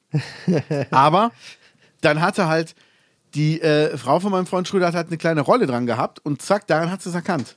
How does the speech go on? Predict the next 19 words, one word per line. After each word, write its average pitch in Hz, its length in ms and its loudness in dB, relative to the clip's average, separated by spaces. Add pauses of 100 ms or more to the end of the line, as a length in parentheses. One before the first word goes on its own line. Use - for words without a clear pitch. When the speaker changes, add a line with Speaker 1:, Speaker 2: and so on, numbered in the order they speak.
(120)
Speaker 1:
Das 151 200 -8
ist - 40 -2
ja 131 120 2
un-, 127 380 -6
ist 117 120 -6
ja 123 100 0
ein, 113 160 -8
un-, 113 260 -8 (300)
un-, 185 220 2
ein 160 120 0
Unding. 180 560 2 (840)
Speaker 2:
Ja, 220 200 6
aber 226 100 2
es, 190 100 0
es 185 220 -6
ist 190 100 -6
schon 254 140 0
interessant, 247 720 0 (640)
an 180 240 2